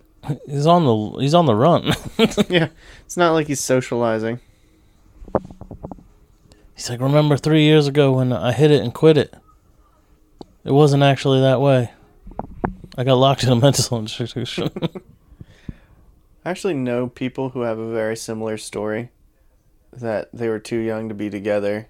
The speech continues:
Speaker 2: and the one guy got into drugs and he went to jail. And as soon as he got out of jail, she dropped her boyfriends, plural,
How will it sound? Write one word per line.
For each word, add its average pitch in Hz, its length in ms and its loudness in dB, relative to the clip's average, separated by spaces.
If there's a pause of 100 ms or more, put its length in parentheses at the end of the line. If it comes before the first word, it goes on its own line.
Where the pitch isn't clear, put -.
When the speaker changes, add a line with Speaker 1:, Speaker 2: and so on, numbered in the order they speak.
(580)
Speaker 2:
and 107 260 -8
the 107 40 -8
one 110 160 -8
guy 110 160 -2
got 110 160 -4
into 107 160 -8
drugs 107 380 -6
and 110 60 -10
he 107 40 -8
went 107 180 -10
to - 100 -20
jail. 104 500 -6 (460)
And 113 80 -6
as 107 120 -8
soon 123 340 -8
as 120 120 -8
he 120 100 -6
got 113 240 -4
out 110 320 -4
of 113 100 -8
jail, 107 300 -4
she 113 160 -10
dropped 113 360 -4
her 113 80 -8
boyfriends, 113 920 -6
plural, 107 380 -4